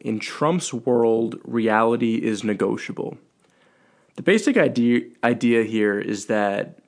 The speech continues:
cabinet officials have to scramble to find facts that fit either Trump's agenda or his worldview, right? So, for example, Peter Navarro, the economic advisor,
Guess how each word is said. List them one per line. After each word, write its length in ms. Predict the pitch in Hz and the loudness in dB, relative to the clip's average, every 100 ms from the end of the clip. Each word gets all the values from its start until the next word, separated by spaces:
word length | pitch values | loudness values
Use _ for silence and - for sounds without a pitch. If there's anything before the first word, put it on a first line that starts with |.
| _ - | _ -12
cabinet 400 | - 147 165 175 | -2 -2 0 -2
officials 540 | 156 127 120 123 110 | -2 -2 -2 -4 -2
have 160 | 123 117 | -4 -4
to 100 | 113 | -4
scramble 840 | - - - 120 117 131 147 143 | -6 -8 -4 -2 0 0 0 -2
to 220 | 139 131 | -2 -4
find 760 | 120 - 127 127 139 143 143 131 - | -4 -4 0 2 2 0 0 -2 -8
facts 840 | - 120 104 - - - - - _ _ _ _ _ _ | -6 -2 -2 -2 -8 -16 -18 -20 _ _ _ _ _ _
that 160 | 120 | -8
fit 640 | - - - - 143 139 - | -8 -14 -18 2 2 2 0
either 680 | 143 147 156 120 107 110 - - | 2 4 4 2 2 -2 -12 -18
Trump's 420 | - 123 113 - | -4 -2 -2 -4
agenda 460 | 110 107 107 104 110 | -8 -4 -2 0 -2
or 220 | - 110 | 0 -2
his 160 | 101 101 | -2 -4
worldview, 640 | 107 107 113 127 - 143 - - | -4 -4 0 0 0 -4 -16 -4
right? 240 | 117 104 | 0 0
So, 120 | - 113 | -2 -2
for 140 | 113 | -2
example, 420 | 107 117 110 104 | -2 0 0 -2
Peter 280 | 92 127 117 | -2 -2 0
Navarro, 580 | 107 101 101 98 98 98 | 0 2 2 2 -2 -6
the 160 | 101 95 | -4 -4
economic 440 | 98 101 101 107 | -2 -2 0 -2
advisor, 560 | 117 117 123 127 143 | 0 2 2 0 -4